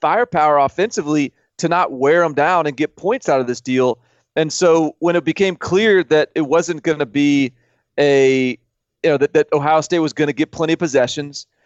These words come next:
and that Justin Fields wasn't, 'cause early in the game it looked like Justin Fields, you know, first six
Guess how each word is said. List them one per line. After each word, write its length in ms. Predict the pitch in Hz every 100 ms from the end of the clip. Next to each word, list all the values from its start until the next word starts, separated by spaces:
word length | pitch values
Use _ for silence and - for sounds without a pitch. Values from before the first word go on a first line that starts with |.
| _ -
and 140 | 147
that 120 | 147
Justin 320 | - 165 180 156
Fields 300 | 160 156 127
wasn't, 300 | 160 160 -
'cause 140 | 220
early 220 | 294 330
in 60 | 247
the 60 |
game 180 | 202 233
it 40 | 202
looked 100 | 196
like 140 | 185
Justin 260 | 190 175 170
Fields, 380 | 170 175 160
you 60 | 196
know, 60 | 180
first 400 | 208 214 - -
six 360 | 214 - -